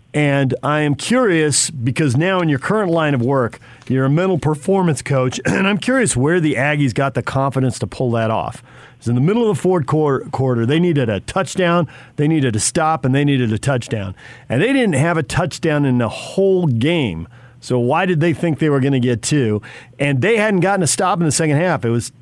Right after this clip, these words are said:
touchdown, touchdown, field goal, and they needed a zero, and they, they needed the ball back quickly.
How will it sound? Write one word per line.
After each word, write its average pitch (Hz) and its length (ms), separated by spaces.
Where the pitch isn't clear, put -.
touchdown, 165 560
touchdown, 156 580
field 185 340
goal, 107 300
and 120 360
they 175 100
needed 170 260
a 139 80
zero, 143 400
and 127 120
they, 156 100
they 165 240
needed 208 160
the 131 40
ball 147 180
back 127 220
quickly. - 440